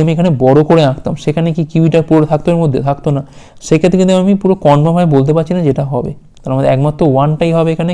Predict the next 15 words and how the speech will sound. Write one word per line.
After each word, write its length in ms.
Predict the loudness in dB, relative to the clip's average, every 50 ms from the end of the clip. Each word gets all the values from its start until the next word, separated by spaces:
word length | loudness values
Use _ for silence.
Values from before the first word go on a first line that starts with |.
| -4 -2
কেবল 240 | 0 2 2 2 0 0 -2 0 0
এ 20 | 2 2 0
হচ্ছে 160 | 0 -2 -2 -2
অনুসরণ 260 | -2 -2 -2 -4 -4 -4 -6
করে। 120 | -8 -8 -10 -14 -18 -20 -20 -20 -20 -20 -14 -4 0
সাপোজ 300 | 0 2 4 2 2 0 0 -6 -20 -20 -20 -20 -20 -20 -20 -20 -6
ফল 300 | 0 2 4 4 4 4 4
এরকম 240 | 2 2 0 0 -2 -2 0
করলাম, 340 | 0 0 2 2 0 0 -2 -4 -6 -8 -14 -20 -18 -14 -10
এখানে 200 | -6 -2 -2 0 0 2
করলাম, 220 | 2 2 2 2 0 0
এখানে 160 | 0 -2 -4 -4 -4 -2
ফুল 160 | -2 0 2 0 0
আছে, 180 | -2 0 0 0 0 -2 -4 -12 -20 -20 -20 -14 -8 -4 -4
আর 80 | -4